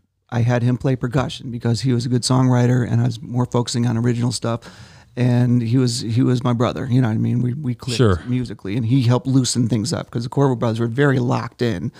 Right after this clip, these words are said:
Speaker 1: and Paul was more of a painter and would go outside the, the lines, so to
Speaker 2: Mm-hmm.
Speaker 1: speak. So, so the five of us played for many, many years.
Speaker 2: I see.
Speaker 1: Maybe sixteen years, uh,
Speaker 2: Wow.
Speaker 1: with that lineup, except for one keyboard change in that time. So.
Speaker 2: Wow.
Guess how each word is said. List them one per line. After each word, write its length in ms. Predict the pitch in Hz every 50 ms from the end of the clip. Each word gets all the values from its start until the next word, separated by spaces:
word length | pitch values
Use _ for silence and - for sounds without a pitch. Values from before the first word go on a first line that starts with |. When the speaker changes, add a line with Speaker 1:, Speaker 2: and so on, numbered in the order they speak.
| - - - - - -
Speaker 1:
and 180 | - 107 113 107
Paul 240 | - 113 117 120 113
was 140 | 113 117 123
more 180 | 117 117 117
of 80 | 117 -
a 60 | 110
painter 640 | - - - 120 113 113 113 110 107 104 110 110 -
and 160 | - 113 113
would 140 | 117 113 113
go 160 | - 120 113
outside 500 | 117 123 104 - - - 107 113 117 113
the, 380 | 110 120 117 123 113 - - - - -
the 80 | 113
lines, 420 | 120 117 107 117 120 104 135 - -
so 140 | - -
to 80 | 92 95
Speaker 2:
Mm-hmm. 220 | 98 98 110 123 139
Speaker 1:
speak. 100 | 151 -
So, 240 | - - 110 - - - - - - - - -
so 140 | - - 139
the 100 | 135 131
five 280 | - 160 147 147 147 139
of 140 | 131 123
us 240 | 120 120 110 123 -
played 360 | - - 120 110 101 110 117
for 140 | - - 120
many, 300 | 117 113 120 127 127 120
many 220 | 117 117 110 110 107
years. 420 | 104 101 98 - - 147 - -
Speaker 2:
I 60 | - 107
see. 300 | 95 113 - 98 87 82 - - - - _ _ _ _ _ _ _ - -
Speaker 1:
Maybe 360 | - 110 113 107 110 110 113
sixteen 960 | 117 - - - - - - - - 110 113 113 113 113 117 113 110 107 104 101 - - - - - 110
years, 380 | 110 113 110 104 120 120 101 98
uh, 20 |
Speaker 2:
Wow. 360 | 95 92 101 113 123 131 127 110
Speaker 1:
with 100 | 101 113
that 140 | 123 80
lineup, 340 | - 120 117 117 117 123 -
except 360 | 117 - - - 143 - -
for 300 | 135 139 131 131 123 123
one 240 | 123 120 123 123 120
keyboard 360 | 117 117 120 - 104 101 110
change 280 | - - 113 113 110 -
in 60 | - -
that 160 | - - -
time. 300 | - - - - - 113
So. 140 | - - -
Speaker 2:
Wow. 380 | - 95 92 104 127 147 123 92